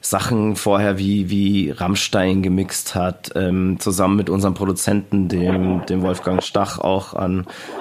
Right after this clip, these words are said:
Such a Search und den Guano Apes Platten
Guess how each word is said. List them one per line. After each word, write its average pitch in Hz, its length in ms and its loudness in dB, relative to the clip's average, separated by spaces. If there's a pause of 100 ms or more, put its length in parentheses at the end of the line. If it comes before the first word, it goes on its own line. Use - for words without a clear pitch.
Such - 300 0
a 107 40 2
Search 101 600 2
und 98 420 2 (120)
den 92 160 2
Guano 90 360 2
Apes 92 240 0
Platten 98 560 -2